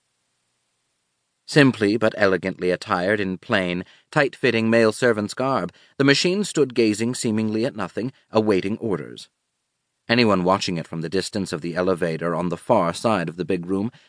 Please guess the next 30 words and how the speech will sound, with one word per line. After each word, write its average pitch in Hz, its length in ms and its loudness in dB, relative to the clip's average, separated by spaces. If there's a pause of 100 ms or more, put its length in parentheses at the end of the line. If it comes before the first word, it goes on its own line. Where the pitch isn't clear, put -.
(120)
might 170 240 2
easily 120 520 2
have 101 180 -8
been 113 160 2
fooled 110 420 0
into 104 200 -6
thinking 110 360 -4
it 101 80 0
alive. 104 600 -2 (1500)
In 117 120 0
fact, 123 400 4
Gregor 104 340 6
was 110 260 2
deceived, 110 460 -4 (220)
but 139 100 4
only 143 380 4
for 101 120 -4
a 95 80 0
second. 85 500 -10 (640)
The 147 100 8
robot 156 340 6
was 143 160 -4
too 208 140 -6
beautiful 151 640 -2
and 113 200 0
too 170 140 -4
motionless 143 580 0
to - 80 -14
be 85 100 -8
human. 107 460 -6